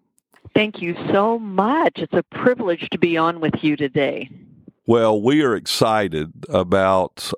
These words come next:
Speaker 2: what we're going to talk about today, but also some upcoming things I'll talk about in just a few moments. And Sue, in, in the church today, complacency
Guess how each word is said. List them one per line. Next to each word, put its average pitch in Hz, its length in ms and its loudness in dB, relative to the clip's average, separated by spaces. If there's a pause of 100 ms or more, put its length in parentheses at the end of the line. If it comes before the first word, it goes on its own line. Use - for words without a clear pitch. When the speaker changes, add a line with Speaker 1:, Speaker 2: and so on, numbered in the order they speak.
(160)
Speaker 2:
what 104 360 0
we're 98 120 -2
going 101 240 0
to 90 80 -4
talk 107 240 0
about 92 320 2
today, 98 500 2
but 87 300 0
also 104 360 2
some 87 240 -2
upcoming 98 520 2
things 92 280 2
I'll 87 120 4
talk 87 260 0
about 90 400 0 (400)
in 95 140 2
just 104 240 2
a 101 40 2
few 107 200 0
moments. 101 560 0
And 98 120 2
Sue, 175 380 0 (580)
in, 139 200 2 (160)
in 143 140 4
the 131 100 2
church - 460 -2
today, 98 680 2
complacency 135 1500 0